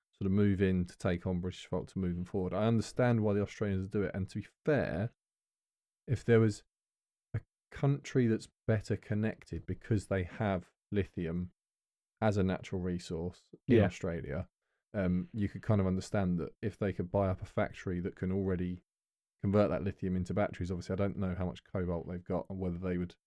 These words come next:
Speaker 1: try and do it
Speaker 2: Right,
Speaker 1: without
Speaker 2: okay.
Speaker 1: cobalt. M-, it, yeah, it's a long conversation, but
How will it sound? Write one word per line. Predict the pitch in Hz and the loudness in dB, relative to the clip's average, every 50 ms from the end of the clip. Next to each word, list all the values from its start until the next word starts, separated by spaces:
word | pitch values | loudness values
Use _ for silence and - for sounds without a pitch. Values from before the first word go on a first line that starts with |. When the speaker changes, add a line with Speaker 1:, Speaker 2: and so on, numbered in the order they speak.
| _ _ _ _ _ _ _ _ | _ _ _ _ _ _ _ _
Speaker 1:
try | 101 101 | 2 4
and | 104 | 6
do | 98 | 6
it | 95 | 6
Speaker 2:
Right, | 92 | 4
Speaker 1:
without | 92 90 92 92 90 | 4 4 2 2 2
Speaker 2:
okay. | - - 98 | 2 2 2
Speaker 1:
cobalt. | 87 85 90 90 - - | 4 4 2 0 0 0
M-, | 101 107 - - _ _ _ _ _ _ _ | 0 0 -2 -4 _ _ _ _ _ _ _
it, | - - - _ _ _ _ _ _ | -14 -14 -14 _ _ _ _ _ _
yeah, | - 135 | -10 -10
it's | - - - | -8 0 2
a | 101 | 4
long | 101 98 90 90 90 | 6 6 6 4 2
conversation, | - 90 87 87 87 - 98 92 90 87 - 92 90 90 - | 0 -2 -2 -4 -4 -4 -4 -4 -4 -4 -6 -6 -6 0 2
but | 107 101 - | 2 2 2